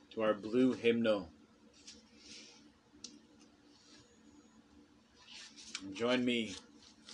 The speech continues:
in the Apostles' Creed. "I believe in God, the Father Almighty, maker of heaven and earth,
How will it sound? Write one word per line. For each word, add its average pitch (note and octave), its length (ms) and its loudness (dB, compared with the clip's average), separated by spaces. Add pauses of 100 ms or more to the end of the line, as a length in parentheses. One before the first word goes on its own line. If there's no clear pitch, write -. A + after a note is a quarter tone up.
(600)
in A2 120 -6
the A2 100 0
Apostles' G#2+ 560 -2
Creed. G#2 380 -8 (1000)
"I C#3 60 2
believe D#3 300 10
in E3 100 4
God, E3+ 300 8
the D#3+ 80 2
Father E3 400 8
Almighty, C#3+ 560 8 (360)
maker D3 360 10
of A#2 100 6
heaven C3 240 4
and C3 140 6
earth, C3 260 4